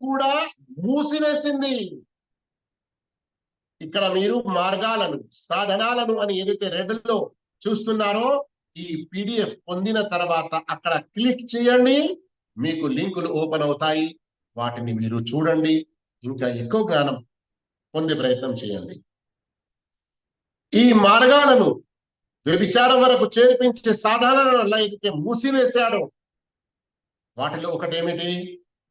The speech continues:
అల్లాహు తఆలా హిజాబ్ యొక్క ఆదేశం ఇచ్చాడు, పరదా యొక్క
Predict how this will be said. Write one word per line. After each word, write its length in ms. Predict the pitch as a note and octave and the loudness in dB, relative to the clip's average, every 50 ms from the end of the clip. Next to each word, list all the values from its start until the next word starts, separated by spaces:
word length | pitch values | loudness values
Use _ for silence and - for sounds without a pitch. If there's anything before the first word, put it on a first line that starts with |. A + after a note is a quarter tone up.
| _ _ _ _ _ _ _ _ _ _ _ _ _ _ _ _ _ _ - | _ _ _ _ _ _ _ _ _ _ _ _ _ _ _ _ _ _ -6
అల్లాహు 400 | C3+ C#3+ D#3 D#3+ E3+ D#3+ C3 B2+ B2+ B2 B2 | -4 -2 0 2 2 2 2 2 0 0 0
తఆలా 460 | C3 B2+ B2 E3 F#3 F3+ D3+ B2+ B2+ C3+ - - _ _ _ _ _ _ _ _ _ _ _ _ _ - | -2 0 0 0 0 0 0 0 -2 -4 -6 -10 _ _ _ _ _ _ _ _ _ _ _ _ _ -18
హిజాబ్ 1120 | - - - C#3 C#3 C3+ C#3 - D3 D3 D3+ D#3+ E3 F3 F3+ F#3 F#3+ G3 G3 G3 G3 F3+ F3 E3 | -14 -8 -6 -6 -6 -6 -6 -2 0 2 2 2 2 2 2 4 4 4 2 2 0 -2 -4 -6
యొక్క 180 | D#3+ D#3+ - E3+ - C3 B2+ | -6 -4 -4 -6 -4 -2 -2
ఆదేశం 380 | C3 C3 C#3 C#3 B2+ C3 C3 A#2+ A2+ | -2 -2 -2 -4 -4 -4 -6 -8 -8
ఇచ్చాడు, 380 | A2+ - - - G2+ F#2 F2+ - _ _ _ _ _ _ _ _ _ _ _ _ _ _ _ _ _ - - | -10 -12 -12 -10 -10 -12 -12 -14 _ _ _ _ _ _ _ _ _ _ _ _ _ _ _ _ _ -2 0
పరదా 360 | D#3+ E3 E3+ E3+ F3 G3+ A3+ B3 B3+ | 2 4 4 6 6 6 8 8 8
యొక్క 160 | B3 B3 A3+ | 6 6 6